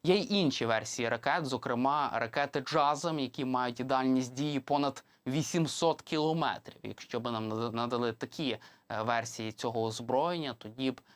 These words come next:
е, ще більше російських міст і, е, російських цілей, баз були в зоні досяжності цих ракет. Але навіть якщо будуть надані старіші версії, це дало б нам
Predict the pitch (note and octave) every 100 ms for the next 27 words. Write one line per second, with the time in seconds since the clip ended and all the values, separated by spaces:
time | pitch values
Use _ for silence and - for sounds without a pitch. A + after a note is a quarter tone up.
0 | _ - A2 A2 - C#3 C#3+ F3+ - C3+
1 | B2+ - D3 C#3 C#3 - B2+ C#3 E3 -
2 | - - B2 A#2 _ - - - G#2+ G#2
3 | A2 - B2+ - - - D3 D3+ C3 B2
4 | A#2+ B2+ B2 A#2+ B2+ B2 B2+ B2+ B2 A#2+
5 | A#2 B2+ A#2 A#2+ A#2 - A#2 B2 C#3 B2+
6 | - - - - A#2 B2 C3 A#2+ - A2+
7 | A2+ A2+ A2+ A#2+ G#2 A2 G#2+ - B2+ -
8 | D3 C#3+ C#3 - C#3 - B2+ B2 A#2+ -
9 | _ B2 B2 B2+ B2+ B2+ B2+